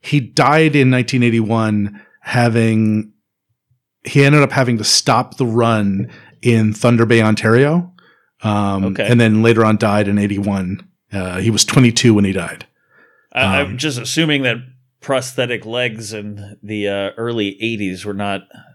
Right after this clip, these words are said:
Speaker 2: where they are now, right? Like, you see
Speaker 1: No.
Speaker 2: the, um,
Speaker 1: <laughs> God, no.
Speaker 2: those ones that they,
Speaker 1: No.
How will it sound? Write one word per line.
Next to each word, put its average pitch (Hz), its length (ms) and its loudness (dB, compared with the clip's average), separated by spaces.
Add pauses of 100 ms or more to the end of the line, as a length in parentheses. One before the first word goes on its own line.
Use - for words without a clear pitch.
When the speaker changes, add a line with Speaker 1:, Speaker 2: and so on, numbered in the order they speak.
(100)
Speaker 2:
where 104 240 -6
they 98 140 -6
are 95 180 -6
now, 95 300 -6
right? 90 260 -6
Like, 101 180 -12
you 107 80 -8
see 120 220 -2
Speaker 1:
No. 107 180 4
Speaker 2:
the, 98 120 -2
um, - 120 4 (420)
Speaker 1:
<laughs> 160 40 -8
God, 101 280 0
no. 95 260 -4 (960)
Speaker 2:
those 104 240 -6
ones 110 340 -8
that 107 140 -8
they, 101 240 0
Speaker 1:
No. 101 60 -12